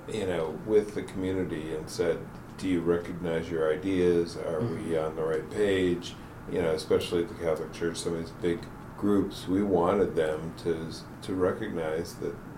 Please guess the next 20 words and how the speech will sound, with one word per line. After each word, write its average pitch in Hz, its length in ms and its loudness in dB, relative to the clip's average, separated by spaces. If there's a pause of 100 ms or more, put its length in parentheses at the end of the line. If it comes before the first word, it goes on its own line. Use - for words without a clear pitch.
(120)
we, 90 180 4
we 87 300 0
heard 98 280 4
them. - 220 -6 (320)
And 82 140 -4
this 85 200 -4
is 87 160 -4
the, 82 160 0 (100)
this 90 180 -8
is 90 100 -6
what 85 200 0
they 82 140 4
asked 87 260 2
for, - 260 -8 (360)
so 87 240 2
that 82 140 2
we 82 180 -2
would 80 180 0
have 80 200 -2
buy-in, 80 440 0